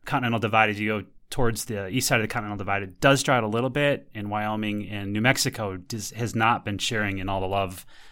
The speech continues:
for the Southwest winter. But there's, it's just been above average with some record wet conditions, you know, in parts of Oregon, Nevada,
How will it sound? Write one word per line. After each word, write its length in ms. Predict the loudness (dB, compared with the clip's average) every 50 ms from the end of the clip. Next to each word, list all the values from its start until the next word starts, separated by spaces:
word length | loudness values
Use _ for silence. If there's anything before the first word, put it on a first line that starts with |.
| -20 -20 -20 -12
for 100 | -8 -6
the 280 | -4 -2 -2 -4 -6 -6
Southwest 720 | -6 -2 2 4 4 4 4 0 0 0 0 0 -4 -8
winter. 320 | -6 -6 -6 -6 -6 -8 -10 -14 -18 -20 -20 -18 -8 0
But 300 | 4 6 6 6 4 -2 -14 -18 -16 -16 -16 -14 -12 -8
there's, 280 | -4 -4 -2 -2 -4
it's 200 | -4 -2 -2 -2
just 160 | -2 -2 0
been 120 | 2 2 2
above 240 | 4 4 4 4 4
average 420 | 4 2 2 0 -4 -4 -4 -2
with 120 | -2 0
some 440 | 0 0 0 0 0 0 -2 -2 -2 0
record 380 | 2 0 2 2 -2 -2 -2 -2
wet 380 | -2 2 4 4 2 2 -2
conditions, 800 | -6 -6 -4 -4 -4 -4 -4 -4 -4 -6 -4 -6 -6 -6 -6 -8 -8
you 80 | -8 -6
know, 160 | -6 -4 -4
in 80 | -6 -4
parts 320 | -2 0 0 0 0 -4
of 100 | -8 -8 -6
Oregon, 580 | -2 0 0 2 2 2 2 2 4 4 2 2
Nevada, 680 | 0 -2 -4 -2 0 2 2 4 4 4 2 2 0